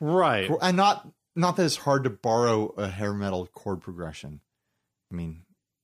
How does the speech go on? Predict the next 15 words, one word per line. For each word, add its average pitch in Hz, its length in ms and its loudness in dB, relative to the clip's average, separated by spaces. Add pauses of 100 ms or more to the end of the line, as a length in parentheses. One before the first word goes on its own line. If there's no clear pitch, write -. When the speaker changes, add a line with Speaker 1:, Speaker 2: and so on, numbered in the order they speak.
(260)
Speaker 2:
it's - 280 -14 (400)
kinda 123 160 0
Speaker 1:
Yeah. 107 60 0
Speaker 2:
basic 95 240 -4
stuff. - 360 -12
Speaker 1:
Yeah. 95 200 -12 (260)
Speaker 2:
Um, 98 560 0 (1600)
but 147 260 -2
yeah, 147 320 2
there's 147 240 0
a 160 40 -2
difference 185 400 0
between 156 280 -4
that 147 160 0
and, 143 440 0